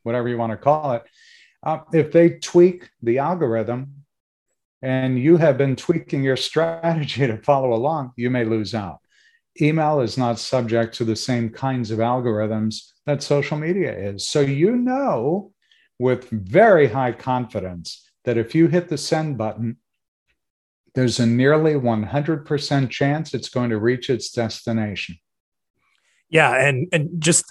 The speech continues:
Speaker 2: on, on that social media side of things, that's why we constantly talk about, you know, you have to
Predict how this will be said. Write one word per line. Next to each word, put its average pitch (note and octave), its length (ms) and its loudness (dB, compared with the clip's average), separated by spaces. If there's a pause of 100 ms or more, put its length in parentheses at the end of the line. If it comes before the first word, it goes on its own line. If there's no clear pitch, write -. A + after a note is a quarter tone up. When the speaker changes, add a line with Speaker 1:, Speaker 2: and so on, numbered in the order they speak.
Speaker 2:
on, D#3 460 4
on E3 160 4
that C3 160 0
social C#3 320 0
media C3 680 0
side C#3 280 -4
of C3 80 -6
things, B2+ 200 -8
that's C3+ 220 -4
why D3 140 2
we C3+ 420 -4 (320)
constantly F3+ 460 2
talk D#3 300 0
about, C#3 280 2
you C#3+ 60 -4
know, C3+ 120 0
you B2+ 160 -4
have C#3 300 -2
to C3+ 400 -2